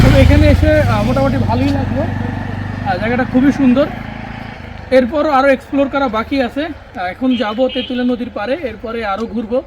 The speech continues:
আহ, চিন্তা আছে গলাচিপা পর্যন্ত যাব। তো দেখা যাক কত দূর যেতে পারি। এই জায়গাটা হলো পটুয়াখালীর দশ মিনা উপজেলায়। রোডের সাইডে সুন্দর, আহ, তাল গাছ, খেজুর গাছ,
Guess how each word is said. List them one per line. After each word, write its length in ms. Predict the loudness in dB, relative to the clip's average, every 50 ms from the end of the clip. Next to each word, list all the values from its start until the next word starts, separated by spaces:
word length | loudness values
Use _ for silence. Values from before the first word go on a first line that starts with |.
| -8 -14
আহ, 220 | -12 -12 -12 -10 -6
চিন্তা 260 | -4 -4 -4 -4 -4 -6
আছে 160 | -8 -8 -8
গলাচিপা 440 | -8 -6 -8 -8 -8 -8 -10 -10 -10
পর্যন্ত 360 | -10 -8 -8 -8 -8 -8 -8
যাব। 280 | -8 -8 -6 -6 -8 -8 -10 -16 -20 -20 -20 -20 -20 -20 -20 -20 -20 -20 -20 -20 -20 -16
তো 100 | -10 -6
দেখা 240 | -6 -4 -2 -2 0
যাক 160 | 0 -2 -2 -4
কত 160 | -8 -6 -6
দূর 200 | -4 -4 -4 -4
যেতে 240 | -4 -4 -4 -4 -4
পারি। 260 | -4 -4 -4 -6 -8 -10 -14 -18 -20 -20 -20 -20 -20 -20 -20 -20 -20 -20 -20 -20 -20 -20 -20 -20 -20 -20 -20 -20 -20 -20 -20 -20 -20 -20 -20 -20 -20 -20 -20 -20 -20 -20 -20 -20 -20 -20 -20 -20 -20 -20 -20 -20 -20 -20 -20 -20 -20 -20 _ _ 2
এই 140 | 4 6 6
জায়গাটা 300 | 6 6 6 6 6 6
হলো 240 | 6 6 6 6 4
পটুয়াখালীর 640 | 4 2 2 4 2 2 2 4 4 4 4 4 2 -2 -6 -8 -6
দশ 300 | -2 -2 -2 0 2 2
মিনা 120 | 4 6 6
উপজেলায়। 460 | 6 4 2 2 2 2 4 4 2 2 -2 -6 -20 _ -10 -4 -2 0 0 0 -2 -6 -10 _ _ -20 -20 -20 -20 -20 -20 -20 _ -20 -20 _ -4
রোডের 220 | -2 2 4 4 4
সাইডে 300 | 4 4 4 4 4 4
সুন্দর, 500 | 2 0 -2 0 2 4 6 4 4 4 0 -6
আহ, 120 | -8 -8 -4
তাল 260 | 0 2 2 2 2
গাছ, 240 | 2 0 -2 -2 -2
খেজুর 300 | -2 0 2 2 0 2
গাছ, 200 | 2 0 0